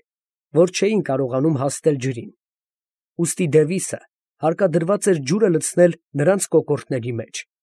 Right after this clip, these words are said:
Շատերը բոլորովին ուժասպառ ընկած էին հատակին, սակայն ուշքի գալով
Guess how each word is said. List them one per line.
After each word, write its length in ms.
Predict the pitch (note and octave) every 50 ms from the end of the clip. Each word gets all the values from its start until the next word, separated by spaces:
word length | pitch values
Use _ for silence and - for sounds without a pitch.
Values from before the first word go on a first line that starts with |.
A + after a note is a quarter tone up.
| _ _ _ _ _ _ _ _ _ _ _ _ _ _ _ _ _ _ _ _ _ _ _
Շատերը 400 | - - - A3 - B3 B3+ A#3
բոլորովին 640 | E3 D3+ F3+ F#3+ G3 G3+ G3+ G3 F3 F#3+ A3 A3 A3
ուժասպառ 560 | - A#3 G3+ E3 G3+ G#3 F#3 - - A3 G#3 F3+
ընկած 360 | F3 D#3 - F#3 F3+ - -
էին 180 | F3 E3 D#3+ C#3+
հատակին, 520 | C#3 C#3+ C3+ C#3+ C#3 C3 - F3 - - _ _ _ _ _ _ _ _ _ _ _ _ _ _ _ _ _ _ _ _ -
սակայն 420 | - - D#3 D3 - E3+ E3 E3 F3+ -
ուշքի 360 | - F3 C#3+ - - - D3+
գալով 440 | C3 C#3+ C#3+ C#3+ D#3 G3 G#3+ G#3